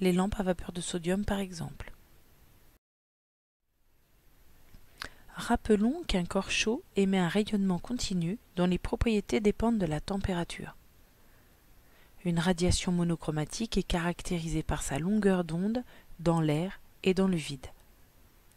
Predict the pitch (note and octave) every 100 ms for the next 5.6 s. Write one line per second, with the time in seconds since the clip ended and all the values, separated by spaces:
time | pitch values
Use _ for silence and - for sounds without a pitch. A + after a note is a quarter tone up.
0 | - - - - - - E3 - C#4+ C4+
1 | - - G3 G3+ G3 G3 A3 G#3+ - F#3
2 | G3 - F#3+ F3+ F3 F3+ G3+ F3 E3 D#3
3 | C#3+ F#3+ F#3+ E3+ - A3 D#4+ - - -
4 | - F#3+ G#3 G#3 - C#4 - F#3+ F#3 G#3+
5 | G3+ E3 D3+ D#3 G3